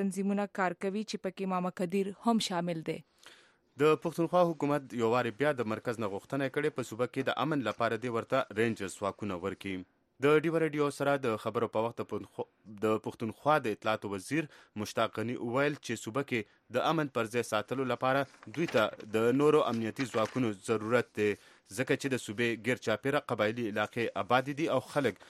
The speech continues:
Speaker 2: بغیر ناقانونه توګه باندې تګ راتګ کوي او د دې څارنه هم صوبایي حکومت یوازې نشي کولی. مشتاق غني زیاته کړه چې ړومبی خو دې مرکزي حکومت د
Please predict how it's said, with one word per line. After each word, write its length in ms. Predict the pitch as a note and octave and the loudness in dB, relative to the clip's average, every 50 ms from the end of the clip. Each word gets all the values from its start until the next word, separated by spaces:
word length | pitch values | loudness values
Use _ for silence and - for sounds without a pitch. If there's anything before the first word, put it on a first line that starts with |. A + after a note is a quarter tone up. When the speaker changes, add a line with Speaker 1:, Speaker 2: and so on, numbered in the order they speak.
| - _ - G#2 G#2+ | -20 _ -6 -2 0
Speaker 2:
بغیر 480 | A#2+ A#2+ - - C#3+ D3+ C#3 - - A#2 A2+ | 0 0 0 0 2 2 2 2 2 0 0
ناقانونه 420 | A2+ - - B2+ C#3 D#3 C#3+ A#2+ | 0 0 0 0 0 2 0 -2
توګه 320 | - - C3 B2+ A2 B2 A#2+ A#2+ | -2 -4 -4 -2 0 0 2 2
باندې 220 | B2 B2 B2 B2 A#2+ - - - - - - - | 2 2 2 0 -2 -4 -8 -14 -20 -18 -4 0
تګ 100 | C3 A#2+ A2 G#2 | 0 0 2 2
راتګ 260 | G2+ G2 - - F#2 - _ - | -2 0 -2 -4 -6 -6 _ -4
کوي 260 | A2 G2+ F#2+ B2+ E3 - - - | -4 -2 0 0 -2 -2 0 0
او 80 | A#2+ A#2 | 2 2
د 80 | A2 G#2+ | 2 0
دې 80 | A#2+ B2 - - | 0 -2 -2 0
څارنه 320 | A#2 A2+ A#2 A#2+ A#2+ A2+ A2 B2+ | 0 2 2 2 0 0 -2 -2
هم 100 | C3 A2 F2 - - - - - | -2 -2 -4 -6 -12 -14 -10 -6
صوبایي 260 | A#2+ G#2 A2+ B2 C3 A2 | -2 2 2 2 2 0
حکومت 360 | A2 G2 - A#2 A#2 A#2 - A2 | -4 -6 -4 -4 -4 -4 -2 -2
یوازې 340 | A2 G#2+ A#2 A2+ G2+ G#2 G#2 - _ _ _ - A#2 A#2+ | 0 2 2 2 2 0 -4 -6 _ _ _ -6 -2 0
نشي 220 | C3+ B2+ - - G#2 - | 0 0 0 -2 -4 -2
کولی. 340 | G#2+ G#2 G#2+ G#2+ G#2 G2+ G2 - _ - - _ _ - | 0 0 0 0 0 -2 -4 -4 _ -18 -20 _ _ -6
مشتاق 340 | C3+ - - D3+ C#3+ C#3+ | -2 0 2 2 2 2
غني 120 | D3+ E3+ F3 D#3 - - A2 A#2+ | 0 0 -2 -4 -6 -8 -2 0
زیاته 200 | C#3 D3 - C#3+ - | 0 0 0 -2 -2
کړه 120 | D3+ D#3 D3 - | -2 -2 -2 0
چې 80 | C#3+ C3+ A2 F#2+ A2 | 0 0 0 0 -2
ړومبی 320 | A2+ A#2 A#2 A2+ C#3 C#3+ C3+ - | -2 -2 2 2 2 2 2 0
خو 100 | - C3+ | -2 2
دې 160 | C3 C#3+ C#3+ C3+ - - - - A2 | 4 4 2 2 0 -10 -8 -4 -2
مرکزي 280 | A2+ G#2+ - A#2+ A2 A#2+ | -2 -2 -2 -4 -6 -6
حکومت 360 | A2 G2+ - A#2+ C3+ C3+ A#2 A#2 | -6 -4 0 0 0 2 2 0
د 100 | A2 | -2